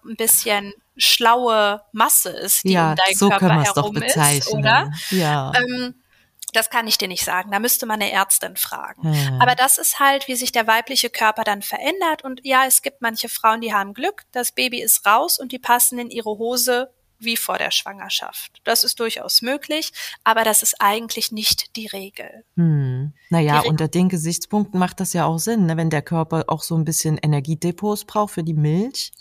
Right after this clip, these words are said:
Speaker 1: Genau.
Speaker 2: beispielsweise, ne? Oder
Speaker 1: Genau.
Speaker 2: für die schlaflosen Nächte, irgendwo muss man ja die Energie dann herholen.
Speaker 1: Richtig.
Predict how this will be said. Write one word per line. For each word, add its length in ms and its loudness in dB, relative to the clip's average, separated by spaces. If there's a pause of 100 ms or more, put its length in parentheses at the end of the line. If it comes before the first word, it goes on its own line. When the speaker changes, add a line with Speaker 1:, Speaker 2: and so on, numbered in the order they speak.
Speaker 1:
Genau. 320 0
Speaker 2:
beispielsweise, 720 0
ne? 200 -2 (320)
Oder 120 2
Speaker 1:
Genau. 100 4
Speaker 2:
für 80 0
die 160 -2
schlaflosen 560 0
Nächte, 440 -2
irgendwo 300 -4
muss 200 0
man 140 0
ja 120 2
die 140 -2
Energie 340 -2
dann 180 0
herholen. 400 0
Speaker 1:
Richtig. 540 0